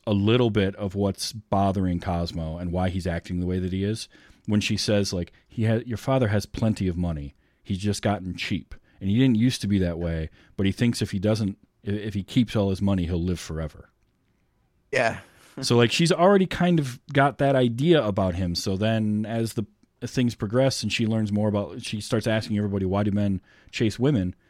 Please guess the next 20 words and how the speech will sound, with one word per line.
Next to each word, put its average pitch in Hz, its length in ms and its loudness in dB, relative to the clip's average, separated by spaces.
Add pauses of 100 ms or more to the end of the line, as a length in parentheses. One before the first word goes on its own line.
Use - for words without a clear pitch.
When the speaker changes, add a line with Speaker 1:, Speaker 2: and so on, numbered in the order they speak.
(520)
Speaker 1:
And 101 420 2
finally 107 320 2
gets 98 220 -4
to, 104 80 -2
like, 92 160 -2
"Oh, 135 220 0
so - 180 -4
it's 98 160 -4
a, 98 80 0
it's 92 280 -6
a 92 200 -2 (180)
being 107 160 2
afraid 104 300 0
of 87 80 -4
dying 92 560 0
type 90 180 -6
of 85 80 -10
thing." 78 220 -8
Well, 107 220 -2
that 90 200 -8